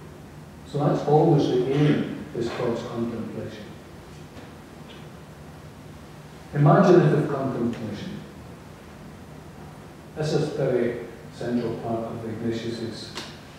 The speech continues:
teaching on prayer. He's very, very keen that we imagine our way into the scriptures. So he encourages us to read the scriptures,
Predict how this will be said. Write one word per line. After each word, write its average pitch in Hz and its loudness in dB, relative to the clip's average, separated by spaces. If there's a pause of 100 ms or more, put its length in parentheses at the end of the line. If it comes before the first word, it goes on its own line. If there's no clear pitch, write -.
(140)
teaching - -6
on 104 -6
prayer. 101 -6 (640)
He's 120 -2
very, 156 8
very - 4
keen - 0 (640)
that 120 -2 (440)
we 123 0
imagine 113 0
our 107 -2
way 110 2
into 110 0
the 104 -6
scriptures. - -8 (2000)
So 131 0
he 127 0 (960)
encourages 123 4
us - -6
to 110 -4 (440)
read 123 0
the 123 -2
scriptures, 123 -4